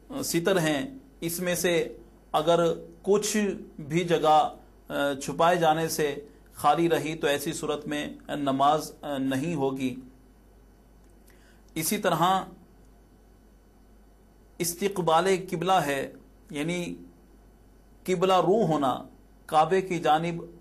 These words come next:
रुख करना, यह नमाज की शराइत में से तीसरी शर्त है। काबे शरीफ का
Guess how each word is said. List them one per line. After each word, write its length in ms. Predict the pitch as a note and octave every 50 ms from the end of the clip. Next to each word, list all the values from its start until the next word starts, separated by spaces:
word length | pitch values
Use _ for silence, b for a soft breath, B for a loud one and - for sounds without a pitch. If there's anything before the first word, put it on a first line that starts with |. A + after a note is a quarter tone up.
| -
रुख 420 | D3+ D3+ D3+ D3 F3 G#3 G#3 G3+ -
करना, 440 | E3+ D3 C#3 C3+ C3 B2+ B2 B2 -
यह 180 | C#3+ C#3+ D3 D3+
नमाज 340 | D3+ C#3+ C#3+ C#3+ D3+ D#3 D3+ -
की 100 | E3 -
शराइत 380 | - - C#3+ C#3+ D#3 E3 E3
में 140 | D#3 C#3+ C#3
से 360 | C3 - C#3+ C3+ C3+ C3+ - -
तीसरी 300 | D3 C#3+ - - D#3 D3+
शर्त 300 | - - D3 D3+ D3+ D#3
है। 200 | C3 B2 B2 B2 B2+ B B B B B B B B B B B B B - - _ - - - - - - - -
काबे 340 | D3+ D3+ D#3 E3 F#3+ F#3+ F3+
शरीफ 320 | - E3+ D#3 E3+ E3+ E3+
का 280 | - E3+ E3 D#3 D#3+